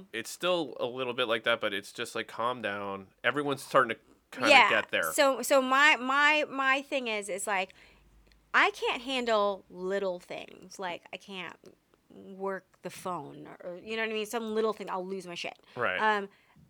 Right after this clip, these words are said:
Speaker 2: when something major happens, earthquake, epidemic, uh, I don't know, a meteor comes through the window right there.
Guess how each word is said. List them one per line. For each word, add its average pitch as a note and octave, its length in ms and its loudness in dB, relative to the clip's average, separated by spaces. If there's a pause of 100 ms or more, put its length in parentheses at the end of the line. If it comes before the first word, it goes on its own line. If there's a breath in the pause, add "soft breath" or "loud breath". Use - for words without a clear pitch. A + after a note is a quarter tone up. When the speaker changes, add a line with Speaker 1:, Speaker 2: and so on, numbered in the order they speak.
(120)
Speaker 2:
when B3 260 -4
something D#4 480 -4
major G3+ 480 -2
happens, D4+ 760 0 (380)
earthquake, A#3 720 -2 (380)
epidemic, E3 920 -4 (420)
uh, E3+ 340 -6 (180)
I G#3 100 -6
don't F#3+ 160 -10
know, F#3 200 -8
a G3+ 60 -8
meteor G#3 420 -6
comes G3 320 -10
through F#3+ 240 -6
the F#3 100 -2
window G3 320 -2
right F3+ 180 -4
there. E3+ 220 -6